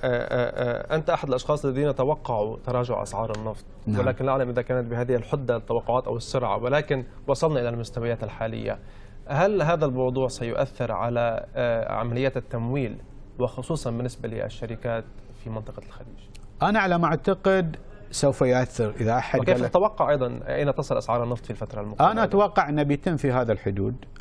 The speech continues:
Speaker 2: عدل المتوسط،
Speaker 1: مم.
Speaker 2: أن نتكلم على متوسط،
Speaker 1: نعم.
Speaker 2: جايز أنه ينزل قليل، ولكن بيكون المتوسط بين الخمسين، أنا أظن بين الخم-، خمسة وخمسين والخمسة وستين، هذا هو
Speaker 1: مهم.
Speaker 2: حركته. وليس هناك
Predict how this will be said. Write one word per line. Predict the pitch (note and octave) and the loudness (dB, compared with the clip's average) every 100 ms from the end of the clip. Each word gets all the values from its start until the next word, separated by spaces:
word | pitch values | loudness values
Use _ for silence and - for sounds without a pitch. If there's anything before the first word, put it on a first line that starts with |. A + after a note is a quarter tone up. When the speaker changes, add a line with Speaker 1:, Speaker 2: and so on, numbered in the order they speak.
| - | -8
Speaker 2:
عدل | A2 A2 A#2+ | -4 -2 -2
المتوسط، | A2+ A2 A2+ C3 B2 A#2 G2 | 2 2 4 4 2 0 2
Speaker 1:
مم. | |
Speaker 2:
أن | A2 | 0
نتكلم | G2+ C#3+ B2+ C3 | 2 2 2 2
على | B2 | 2
متوسط، | A#2 A#2 G2+ - F#2 | 2 2 2 0 -2
Speaker 1:
نعم. | C3 G#2 - | -2 -4 2
Speaker 2:
جايز | C3 A2+ | 2 4
أنه | G#2+ | 4
ينزل | A#2+ D3 C#3 | 4 4 4
قليل، | A#2 B2 | 4 4
ولكن | A#2+ C3 C3+ A#2 | 4 4 2 0
بيكون | A#2+ D3 | 2 2
المتوسط | A#2 B2 C3 - A#2 | 2 4 2 2 0
بين | A2+ A2+ A2 - - - - - | 0 0 -2 -8 -18 -18 -18 -6
الخمسين، | G#2 - B2 - C3+ C#3 D3 - - - - - - | -4 0 0 2 2 2 0 -10 -16 -18 -16 -8 0
أنا | C#3 B2+ | 2 4
أظن | C3 A#2+ | 4 4
بين | B2 | 2
الخم-، | A2 - B2 | 2 0 -2
خمسة | - - F3 A#2 | 2 0 2 0
وخمسين | - G#2+ - C#3+ C#3+ | 0 -2 0 0 0
والخمسة | A2 - B2 - | -2 -2 -2 -2
وستين، | - G2 - F#2+ F#2+ | -4 -4 -4 -4 -2
هذا | C3 C3 | 0 2
هو | A#2 A#2 A#2+ | 2 2 2
Speaker 1:
مهم. | C3 B2+ | 0 -2
Speaker 2:
حركته. | G2+ G2 - G2 - - - - - - | -2 -4 -6 -8 -10 -14 -16 -16 -16 -6
وليس | A#2+ C3 C#3+ C#3 F#3 F3+ | 2 6 6 6 6 6
هناك | D#3+ D3 D3+ D3 - C#3+ C#3 | 4 4 2 2 0 0 0